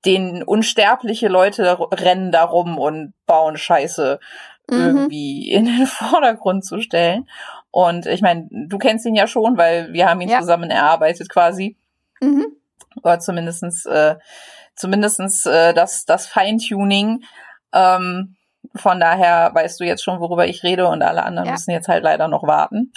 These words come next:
Speaker 1: <laughs> Es tut mir sehr leid.
Speaker 2: Mhm.
Speaker 1: Aber ja, das, ähm, also ich, ich persönlich fühle mich damit jetzt ganz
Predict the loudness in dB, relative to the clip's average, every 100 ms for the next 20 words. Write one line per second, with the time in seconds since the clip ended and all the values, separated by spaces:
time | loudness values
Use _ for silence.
0 | -14 -4 -2 -2 0 -2 0 -2 -2 _
1 | _ -14 -10 -10 -10 -4 0 2 4 2
2 | 0 -4 -12 -20 -20 -20 -6 0 2 4
3 | 2 2 -4 -6 -2 0 -2 _ -20 -20
4 | -2 0 0 -2 -12 -4 2 4 6 4
5 | -2 -14 _ _ _ _ _ _ -20 -6
6 | -2 0 0 0 -4 -4 -6 -2 -2 2
7 | 0 2 0 0 0 0 -2 -12 -20 _
8 | _ _ _ _ -14 -10 -10 -10 -6 -2
9 | 0 0 -2 0 0 0 -2 0 -2 -2
10 | -12 -14 -14 -2 0 0 -4 -8 -12